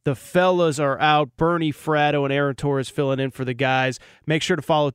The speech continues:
Bernie on Twitter at Bernie Fratto. And, of course, listen to him every Saturday night, eleven P M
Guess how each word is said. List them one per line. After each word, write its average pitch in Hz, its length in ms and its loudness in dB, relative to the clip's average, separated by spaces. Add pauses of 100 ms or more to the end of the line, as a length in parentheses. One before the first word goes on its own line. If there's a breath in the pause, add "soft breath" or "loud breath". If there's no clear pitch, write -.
(140)
Bernie 160 300 0
on 143 160 -2
Twitter 147 380 -4 (100)
at 156 240 2
Bernie 156 360 -2
Fratto. 147 420 0
And, 139 100 -4
of - 80 -10
course, 147 240 -4
listen 151 220 -4
to 143 80 -2
him 143 320 -2
every 147 420 -2
Saturday 151 640 -2
night, 139 280 -2
eleven 143 400 -4
P 147 260 -6
M 135 220 -2